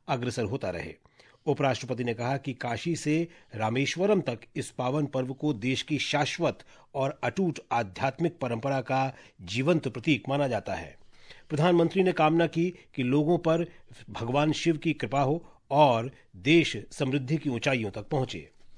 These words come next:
भारतीय सेना की Corps of Signals आज अपना एक सौ सोलहवाँ स्थापना दिवस मना रही है। उन्नीस सौ ग्यारह में आज ही के दिन अपनी स्थापना के बाद से Corps of Signals ने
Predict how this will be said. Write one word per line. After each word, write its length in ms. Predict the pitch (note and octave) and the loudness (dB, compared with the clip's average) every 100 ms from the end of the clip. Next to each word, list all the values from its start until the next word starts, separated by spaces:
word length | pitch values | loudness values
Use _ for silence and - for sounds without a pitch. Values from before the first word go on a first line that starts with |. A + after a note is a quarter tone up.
| - - | -18 -2
भारतीय 380 | B2 D#3+ F#3 C4 | 6 6 6 2
सेना 260 | A3+ G3 G#3 | 4 6 6
की 200 | G#3 A#3+ | 2 -4
Corps 460 | - E3+ F3+ G3 | -2 2 6 6
of 160 | G3 - | 4 0
Signals 480 | E3 G3+ C#3+ D3 - - | 2 4 4 2 -4 -4
आज 540 | D3 D#3 E3+ E3+ D3+ F3 | 2 6 6 6 2 0
अपना 320 | C#3+ D#3+ E3 E3+ | 0 0 0 0
एक 140 | E3 D#3 | -2 -2
सौ 160 | F#3 | -2
सोलहवाँ 520 | E3 E3 D#3 E3 F3+ C#3+ | -2 2 2 4 4 2
स्थापना 380 | - D3+ C#3+ | 2 0 2
दिवस 260 | C3+ A#2 G#2+ A#2 | 0 -2 -4 -6
मना 140 | G#2 | -4
रही 280 | G2 A2 B2 | -2 0 0
है। 180 | D#2 - _ - - - | -2 -12 _ -20 -20 -2
उन्नीस 280 | D3 F3+ F#3+ | 4 6 4
सौ 100 | F#3+ | 4
ग्यारह 320 | C#3+ D#3+ G3 | 4 4 6
में 180 | E3 A3 | 4 2
आज 280 | D#3 D3+ F3+ | 2 0 0
ही 60 | |
के 140 | G#3+ D3 | 0 0
दिन 280 | A#2+ D3 F3+ - | 2 2 2 -4
अपनी 260 | C#3 E3 D3 | -2 0 0
स्थापना 380 | - C#3 G3 | 0 -2 0
के 120 | E3 C3+ | -2 2
बाद 200 | C3 C3 | 2 0
से 260 | - E3 D#3+ D#3 | 0 -2 0 0
Corps 220 | D3+ D3 | 2 0
of 100 | - | -2
Signals 440 | C3 E3 F#3 - | 0 2 2 0
ने 240 | A2+ B2 | 0 0